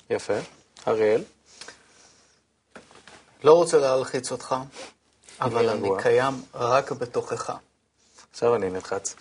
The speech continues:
Speaker 2: כולם פה קיימים רק בתוכך, וכל המציאות הזאת בכלל, מחוץ לך אין כלום. עכשיו, אני גם לא רוצה לבאס אותך,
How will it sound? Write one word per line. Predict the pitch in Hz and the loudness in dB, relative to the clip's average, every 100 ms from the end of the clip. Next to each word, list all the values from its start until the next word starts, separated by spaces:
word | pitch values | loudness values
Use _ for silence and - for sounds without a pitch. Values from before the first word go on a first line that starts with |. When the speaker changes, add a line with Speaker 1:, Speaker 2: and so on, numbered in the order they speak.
| - - - | -20 -20 -20
Speaker 2:
כולם | - 143 185 214 196 185 175 | -2 4 8 10 8 4 4
פה | 160 196 269 262 | 8 10 8 6
קיימים | 131 131 165 156 | 4 4 2 -2
רק | 120 151 180 | 2 2 2
בתוכך, | 139 131 131 127 120 120 - _ - | -4 -4 -2 -2 -4 -10 -16 _ -6
וכל | - 190 | 4 4
המציאות | 190 165 165 170 165 | 4 0 0 -2 0
הזאת | 143 131 | 0 0
בכלל, | 123 117 135 120 117 143 | -2 -6 -4 -4 -8 -8
מחוץ | 123 180 185 | -4 -2 0
לך | 156 180 190 | -2 -4 -4
אין | 151 151 | -6 -6
כלום. | - 127 120 - _ - - | -6 -6 -6 -12 _ -20 -10
עכשיו, | 131 | -8
אני | 120 | -8
גם | 117 | -4
לא | 120 | 2
רוצה | 180 - | 2 0
לבאס | 165 131 123 120 | -4 0 -2 -2
אותך, | 127 - | -10 -14